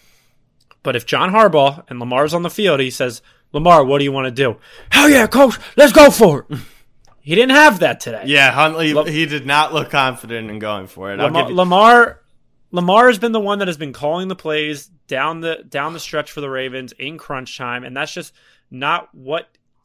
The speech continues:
Speaker 1: they had today. And I think that reflects a lot on Lamar Jackson's leadership, um, not being able to step up and just play that role of coach that he's used to.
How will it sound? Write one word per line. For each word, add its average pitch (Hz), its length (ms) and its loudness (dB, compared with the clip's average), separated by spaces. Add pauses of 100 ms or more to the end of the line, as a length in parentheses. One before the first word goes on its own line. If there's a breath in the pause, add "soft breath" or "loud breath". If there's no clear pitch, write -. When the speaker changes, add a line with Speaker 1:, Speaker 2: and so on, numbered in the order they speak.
Speaker 1:
they 151 180 -8
had 165 320 -6
today. 107 360 -18
And 113 80 -18
I 131 100 -14
think 165 280 -16
that 156 180 -6
reflects 143 440 -12
a 127 40 -12
lot 123 380 -6
on 143 160 -10
Lamar 127 480 -12 (480)
Jackson's 123 560 -8
leadership, 127 840 -10 (500)
um, 113 640 -12 (160)
not 135 320 -8
being 131 220 -12
able 120 260 -12
to - 100 -20
step - 420 -10
up 131 220 -6
and 123 140 -18
just 117 200 -20
play 139 300 -8
that 120 240 -8
role 120 240 -10
of 113 100 -16
coach 120 340 -14
that 120 120 -16
he's 113 180 -18
used 147 260 -16
to. 117 160 -12